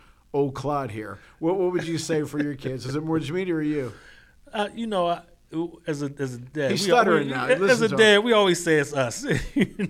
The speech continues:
Speaker 2: know. Um, but I, I think it's a balance, though. I, I'm the, I'm the risk taker. I'm the, "Man, I don't care what, we're gonna jump off this,"
Speaker 1: Yeah.
Speaker 2: you know. She's more, "Hold on,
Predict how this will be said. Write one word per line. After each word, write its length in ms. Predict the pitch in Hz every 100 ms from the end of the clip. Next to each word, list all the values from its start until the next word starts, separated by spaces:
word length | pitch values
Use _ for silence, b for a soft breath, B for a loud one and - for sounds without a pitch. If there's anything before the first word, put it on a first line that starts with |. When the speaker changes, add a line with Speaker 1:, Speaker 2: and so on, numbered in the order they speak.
| -
Speaker 2:
know. 280 | 185 180 180 B B B B -
Um, 260 | 175 180
but 340 | 185 190 202 185
I, 220 | 185 180
I 40 |
think 260 | 160 180 156
it's 120 | 135
a 100 | 120
balance, 560 | 107 110 113 104 95 -
though. 340 | 92 85 95 -
I, 280 | 143 135
I'm 140 | 170 180
the, 260 | 143 117 113 b b b b _ _
I'm 140 | 175
the 80 | 170
risk 300 | 131 139 135
taker. 400 | - 107 - 87 95 -
I'm 180 | 160 156
the, 240 | 127 120 -
"Man, 240 | 180 175
I 100 | 180
don't 180 | 175 160
care 160 | 160
what, 260 | 143 160 160
we're 280 | 160 156 160
gonna 180 | 160 147
jump 240 | 139 147
off 180 | 139 123
this," 180 | 127 117 -
Speaker 1:
Yeah. 160 | 101 101 -
Speaker 2:
you 140 | 151
know. 260 | 131 117 113 - B B
She's 280 | - 196 190
more, 280 | 165 160 143
"Hold 260 | 135 151 156
on, 320 | 143 127 123